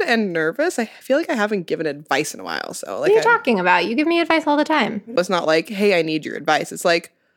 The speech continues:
Speaker 1: "This situation happened. Um, thoughts?"
Speaker 2: Yeah,
Speaker 1: So
Speaker 2: but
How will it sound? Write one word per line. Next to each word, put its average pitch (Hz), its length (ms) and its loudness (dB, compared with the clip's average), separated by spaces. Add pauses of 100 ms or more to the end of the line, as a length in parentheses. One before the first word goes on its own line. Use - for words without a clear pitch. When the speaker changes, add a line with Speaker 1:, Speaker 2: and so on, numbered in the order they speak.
(160)
Speaker 1:
"This 427 160 2
situation 170 400 0
happened. 269 340 0 (600)
Um, 311 260 2
thoughts?" 320 720 0 (320)
Speaker 2:
Yeah, 254 320 4
Speaker 1:
So 202 80 -2
Speaker 2:
but 220 300 2